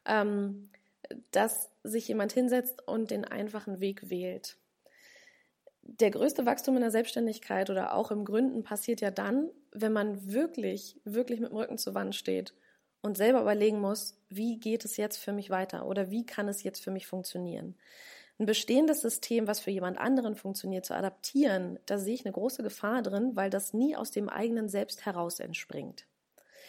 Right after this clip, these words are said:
Und selbst wenn es für einen Designer sehr attraktiv ist und auch sehr gut passt oder für einen anderen kreativen Dienstleister,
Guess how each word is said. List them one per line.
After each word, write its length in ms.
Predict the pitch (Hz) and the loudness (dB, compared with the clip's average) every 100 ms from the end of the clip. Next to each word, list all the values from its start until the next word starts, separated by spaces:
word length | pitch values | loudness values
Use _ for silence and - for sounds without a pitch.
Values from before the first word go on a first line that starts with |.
| - - - - | -20 -20 -20 -4
Und 240 | 202 208 | 0 2
selbst 500 | - 196 185 - 180 | 4 2 2 -8 -4
wenn 200 | 185 302 | 0 4
es 220 | 247 180 - | 4 2 -4
für 600 | - - 220 202 185 - | -8 -2 4 4 2 0
einen 200 | 185 190 | 0 0
Designer 500 | 180 180 185 196 185 | 0 2 2 2 2
sehr 180 | 185 | 0
attraktiv 480 | - - - - 262 | 0 -6 -8 -4 -4
ist 120 | 190 | -4
und 220 | 185 180 - | -6 -4 2
auch 320 | 190 185 - | 4 4 -2
sehr 160 | 185 175 | -2 -2
gut 140 | 160 | -2
passt 220 | - 262 | -2 -2
oder 120 | 202 175 | -2 -4
für 100 | - | -4
einen 80 | |
anderen 260 | - 220 196 | -2 0 -2
kreativen 460 | - 175 - 175 170 | -4 -6 -6 -8 -2
Dienstleister, 840 | 233 - - 165 160 - 185 196 | 0 0 -2 -2 -2 -2 -4 -4